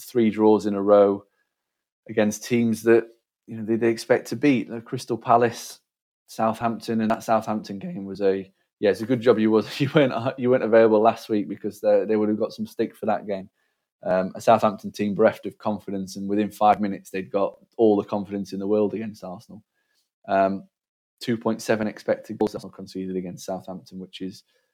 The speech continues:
um, a really poor result. Not surprised to see Emery get the sack off the back of, um, of that performance, and obviously the, the midweek Europa game. But, uh, yeah, like you said, the early signs under Lundberg were, from an expected goals perspective anyway, were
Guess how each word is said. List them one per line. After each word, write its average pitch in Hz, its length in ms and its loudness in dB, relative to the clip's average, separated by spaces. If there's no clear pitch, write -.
um, 90 280 -4
a 95 80 -8
really 98 280 0
poor 95 300 -2
result. 92 260 -4
Not 107 160 -4
surprised 95 340 -6
to - 60 -14
see 92 160 -10
Emery 95 220 -10
get - 120 -2
the 113 60 -18
sack - 340 -12
off - 140 -20
the - 80 -16
back 101 260 -8
of, 101 300 -10
um, 95 440 -12
of 107 140 -20
that 101 200 -2
performance, 95 420 -8
and 98 80 -12
obviously 92 240 -12
the, 85 180 -12
the 92 80 -12
midweek 92 320 -8
Europa 110 300 2
game. 107 320 -6
But, 104 140 -4
uh, 113 300 4
yeah, 143 160 6
like 135 140 6
you 139 60 -2
said, 131 140 -4
the 139 120 4
early 151 140 8
signs 127 320 2
under 110 140 2
Lundberg 110 460 2
were, 104 300 -2
from 110 100 -6
an 104 80 -4
expected - 440 -4
goals 110 220 4
perspective - 440 -10
anyway, 98 240 -8
were 95 160 -6